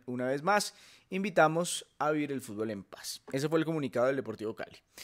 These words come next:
Que está en todo su derecho de decir que no están, eh, de acuerdo con la decisión de la comisión. Yo no digo que no, pero me parece que el lenguaje, eso de que deploramos, por favor, deploramos,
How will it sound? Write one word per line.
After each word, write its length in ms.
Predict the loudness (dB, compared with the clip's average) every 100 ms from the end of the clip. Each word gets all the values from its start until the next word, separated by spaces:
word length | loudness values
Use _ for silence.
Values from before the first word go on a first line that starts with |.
| -18 -20 -16 8
Que 240 | 10 10
está 180 | 8 4
en 120 | 4
todo 200 | 12 12
su 140 | 12 6
derecho 360 | 6 6 4
de 60 | 0
decir 200 | 0 -4
que 100 | -6
no 60 | -4
están, 380 | -2 -4 -4 -18 -12
eh, 360 | -6 -4 -4 -2
de 100 | -2
acuerdo 380 | 2 2 2
con 100 | -2
la 60 | -2
decisión 420 | -4 -6 -8 -6
de 60 | -4
la 120 | -4
comisión. 520 | -6 -6 -2 -2 -4 _ _ _ _ -8
Yo 140 | -2 0
no 80 |
digo 180 | 0 0
que 100 | -2
no, 200 | -2 -4 _ _ _ -20 -20 -20 _ 0
pero 380 | 4 6 6 4
me 180 | 0
parece 420 | 2 4 4 0 -2
que 100 | -2
el 180 | -2
lenguaje, 720 | -4 -4 -2 4 4 4 -4 -14
eso 180 | -8 -4
de 180 | -4
que 320 | -4 -6 -6 -10 _ _
deploramos, 1400 | 2 6 6 6 8 10 10 10 8 6 0 -6 -14 -18 _ _
por 160 | -6 -4
favor, 640 | -2 -2 0 0 0 -6 _ _ _ _ -12
deploramos, 1120 | 0 0 2 2 6 6 4 -2 -12 -18